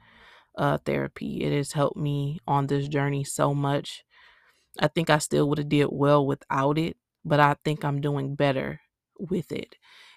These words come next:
And so, yeah, um, so many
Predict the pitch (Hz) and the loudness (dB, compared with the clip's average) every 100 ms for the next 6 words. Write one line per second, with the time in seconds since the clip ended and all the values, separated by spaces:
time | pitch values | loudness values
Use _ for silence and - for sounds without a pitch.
0 | - 143 139 - 143 139 143 - - - | -8 -6 -6 -2 0 0 -2 -8 -20 -20
1 | _ _ - - _ _ 143 175 214 151 | _ _ -20 -20 _ _ 0 4 4 2
2 | 131 147 147 143 147 139 - - - - | 2 0 2 0 -4 -8 -12 -10 -4 0
3 | 175 208 196 | 2 2 0